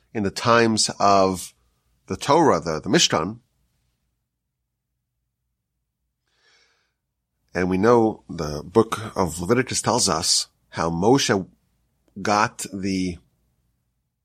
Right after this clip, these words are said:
priestly family. So Aaron and his four sons, he dressed them as Kohanim. And the Talmud says, "What, what's the order? What was the sequencing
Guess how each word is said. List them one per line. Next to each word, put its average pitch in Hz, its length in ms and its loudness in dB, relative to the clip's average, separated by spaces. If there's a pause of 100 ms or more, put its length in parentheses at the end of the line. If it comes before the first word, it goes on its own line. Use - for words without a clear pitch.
(920)
priestly 123 440 0
family. 135 380 2
So - 200 -6
Aaron 113 340 2
and 101 140 -4
his 95 160 -2
four 113 280 0
sons, 95 580 -2
he 98 280 -10 (320)
dressed 151 440 0
them 90 340 -10
as 85 260 -4
Kohanim. 110 520 0 (2250)
And - 80 -8
the 104 80 2
Talmud 156 220 0
says, 131 120 0
"What, 120 280 0
what's 185 220 -2
the - 240 -4 (160)
order? 107 600 4
What 113 440 -4
was 269 140 2
the 151 80 -2
sequencing 107 1040 2